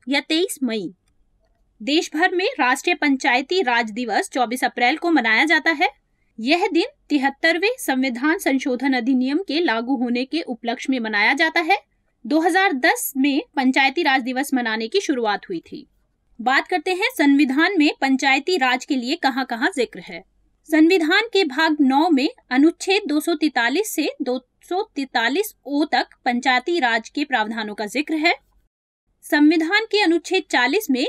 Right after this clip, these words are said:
नीति निदेशक तत्व के तहत भी पंचायत के गठन की बात की गई है। इसके अलावा संविधान की ग्यारहवीं अनुसूची में पंचायती राज संस्थाओं को शामिल किया गया है।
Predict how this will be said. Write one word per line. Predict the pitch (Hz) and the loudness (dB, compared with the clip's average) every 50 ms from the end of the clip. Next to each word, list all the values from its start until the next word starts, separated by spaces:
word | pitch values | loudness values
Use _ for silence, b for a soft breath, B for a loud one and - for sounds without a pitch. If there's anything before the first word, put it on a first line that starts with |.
| 480 302 | 0 2
नीति | 254 277 294 - 349 381 | 2 2 2 2 0 2
निदेशक | 381 302 240 262 262 262 - 330 311 - _ | 2 2 2 0 -2 -2 -2 -2 -4 -2 _
तत्व | 269 269 - - 302 | -2 -2 -2 -4 -8
के | 302 - 311 302 | -6 -6 -6 -2
तहत | - 240 214 - 226 214 - | -2 -2 -2 -2 -4 -6 -2
भी | - 294 370 | -2 -2 0
पंचायत | - - 247 240 233 - 254 240 262 - - | 0 -2 -2 -4 -2 -2 0 0 0 -2 -2
के | 311 294 | -6 -4
गठन | 226 254 262 - 285 269 262 | -4 -4 -4 -2 -2 -2 -2
की | - 269 | -2 -4
बात | 214 208 208 226 - - | -2 0 -2 -2 -2 0
की | - 302 | -2 0
गई | 302 330 330 320 | 0 2 0 0
है। | 302 302 381 - - _ _ _ _ _ _ _ _ _ _ _ _ _ - | 0 -2 -4 -6 -6 _ _ _ _ _ _ _ _ _ _ _ _ _ -6
इसके | 294 277 - - 381 | -4 -4 -2 0 0
अलावा | 392 359 330 294 240 220 254 466 | 2 2 2 0 0 -2 -2 -4
संविधान | - - 285 269 269 269 302 269 269 294 311 359 415 | -2 0 0 2 4 4 2 2 2 0 0 0 -2
की | - 370 392 453 480 349 | -2 -2 -2 -2 -2 -2
ग्यारहवीं | 254 247 247 254 262 269 302 285 294 294 359 403 453 - - - - | -2 0 2 2 2 2 2 0 0 2 2 0 0 -2 -6 -8 0
अनुसूची | 262 262 285 294 - - 294 302 302 - 381 381 | 2 2 4 2 2 2 0 0 2 2 0 0
में | 330 233 311 - - | 0 0 -2 -2 -2
पंचायती | 254 247 247 - 269 247 254 254 - 349 311 | -2 -2 0 0 0 0 0 0 0 -2 0
राज | 247 233 262 - | 0 0 0 -2
संस्थाओं | - 247 240 233 - - - 262 294 269 | -4 -6 -6 -8 -8 -6 -2 0 0 0
को | - 285 | 0 -4
शामिल | 392 - 269 240 240 226 220 | -2 -2 -2 -2 -2 -4 -6
किया | - - 202 196 180 | -8 -6 -4 -4 -4
गया | 180 175 180 180 | -4 -6 -8 -8
है। | 175 165 196 180 | -10 -12 -16 -18